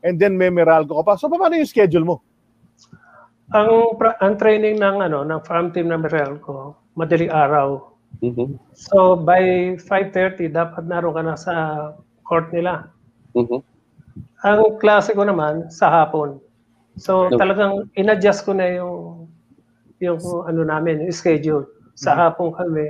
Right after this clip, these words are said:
Speaker 2: kami ni Dave, sa hapon kami, umaga, attend kami ng training.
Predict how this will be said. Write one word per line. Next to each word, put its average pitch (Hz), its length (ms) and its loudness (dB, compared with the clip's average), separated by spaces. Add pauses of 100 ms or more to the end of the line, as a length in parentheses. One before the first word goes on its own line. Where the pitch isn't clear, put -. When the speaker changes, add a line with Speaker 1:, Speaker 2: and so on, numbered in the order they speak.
(120)
Speaker 2:
kami 180 160 0
ni 190 160 0
Dave, 165 300 2 (340)
sa - 240 -6
hapon 170 320 0
kami, 175 240 -2
umaga, 165 640 2
attend 170 320 0
kami 160 160 -6
ng 147 160 -12
training. 135 400 -12